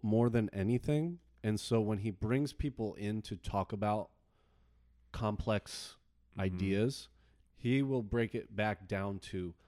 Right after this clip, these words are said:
Speaker 1: what do you think you actually know that
Speaker 2: Mm-hmm.
Speaker 1: you're actually just speculating about?
Speaker 2: Right.
Speaker 1: Because in a multi-, in a <clears throat> super complex system like the economy, many, many, many variables,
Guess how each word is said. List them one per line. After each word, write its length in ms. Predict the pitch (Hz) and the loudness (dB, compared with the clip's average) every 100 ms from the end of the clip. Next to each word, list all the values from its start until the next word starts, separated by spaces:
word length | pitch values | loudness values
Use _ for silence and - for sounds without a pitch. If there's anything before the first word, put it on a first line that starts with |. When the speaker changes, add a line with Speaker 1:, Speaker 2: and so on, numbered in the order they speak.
| _ _ _ - | _ _ _ -20
Speaker 1:
what 460 | - 107 160 117 | -4 0 0 -2
do 220 | 110 127 117 | 0 2 2
you 260 | 107 113 | 2 0
think 460 | 104 101 110 104 - | 0 0 0 0 0
you 180 | 107 101 | 0 0
actually 520 | 95 95 - 104 98 | 0 0 0 -2 0
know 340 | 90 95 104 107 | 2 4 4 4
that 140 | 98 | 2
Speaker 2:
Mm-hmm. 120 | 90 92 | 0 2
Speaker 1:
you're 320 | 107 104 104 | 4 4 2
actually 560 | 95 95 - 101 95 85 | 0 -4 -4 -4 -2 -4
just 340 | - 90 - - | -4 -4 -4 -12
speculating 800 | - - 90 - 92 101 107 123 | -10 -2 -2 0 2 2 2 0
about? 300 | 120 127 120 | 0 0 0
Speaker 2:
Right. 240 | 90 69 - - _ _ _ _ - | -2 -4 -10 -20 _ _ _ _ -4
Speaker 1:
Because 600 | 123 - 123 117 107 - - _ _ _ _ | -2 2 4 4 2 -4 -16 _ _ _ _
in 260 | 131 131 135 123 | 0 2 2 0
a 380 | 110 107 104 | -2 0 -2
multi-, 500 | 98 101 113 110 - - - | -4 -4 -4 -6 -12 -14 -6
in 160 | 117 110 | -2 0
a 260 | 104 98 110 - _ _ | 0 -2 -4 -14 _ _
<clears throat> 400 | _ _ _ _ | _ _ _ _
super 500 | - - - 147 151 | -18 -10 0 2 2
complex 520 | - 113 - 113 - | 2 0 4 4 2
system 580 | - 117 - 117 113 104 | -2 -2 0 0 0 -2
like 200 | 98 92 | -6 -6
the 80 | 107 | -8
economy, 680 | 92 - 107 92 95 104 135 _ _ _ _ _ _ - | -6 0 0 0 -2 -4 -8 _ _ _ _ _ _ -8
many, 400 | 101 107 113 110 | -2 2 2 0
many, 300 | 101 104 104 | 0 0 2
many 260 | 95 101 104 | 2 2 4
variables, 720 | 92 95 92 82 87 98 | 4 6 4 0 -4 -6